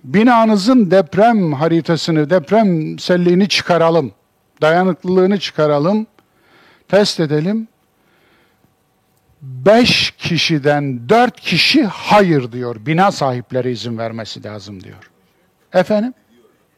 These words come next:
Biliyorlar. Yani bu şu anlama mı geliyor sevgili kardeşim? Yani bilir kişisiniz çünkü.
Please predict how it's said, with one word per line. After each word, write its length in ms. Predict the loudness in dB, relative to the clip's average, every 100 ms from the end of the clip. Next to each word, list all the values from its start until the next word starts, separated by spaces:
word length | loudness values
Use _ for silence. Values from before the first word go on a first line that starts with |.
| _ _ _ _ _ _ _ 2
Biliyorlar. 720 | 6 6 4 2 -2 -8 -20 _ _ -20 -20 -10 2
Yani 760 | 4 6 6 6 4 2 2
bu 120 | 2
şu 260 | 2 2 2
anlama 420 | 4 2 2 2
mı 120 | 0
geliyor 720 | -2 0 0 0 -4 -8 -12
sevgili 480 | -6 0 2 2 -2
kardeşim? 760 | -2 -4 -6 -8 -10 -12 -12 -6
Yani 340 | -4 -2 -2
bilir 260 | 2 2 2
kişisiniz 600 | -2 -6 -10 -10 -12 -10
çünkü. 500 | -10 -8 -4 -4